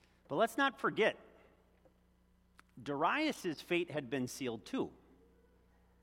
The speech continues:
Because of his arrogance, because of his self-love,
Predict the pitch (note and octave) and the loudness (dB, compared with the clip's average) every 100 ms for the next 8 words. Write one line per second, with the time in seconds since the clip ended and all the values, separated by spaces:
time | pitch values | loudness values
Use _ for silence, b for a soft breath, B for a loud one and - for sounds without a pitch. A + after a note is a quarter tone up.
0 | _ _ b b b b _ - D#3 - | _ _ b b b b _ 0 0 6
1 | F3+ G3+ G#3 B3 G3 F#3 F3+ D3 E3 G3 | 6 6 2 0 0 2 4 4 0 2
2 | E3 - D#3 G#3 F3 G3+ - F3 D#3+ F3 | 0 2 2 0 -2 0 4 4 4 6
3 | G#3 A2 E3+ | 8 8 2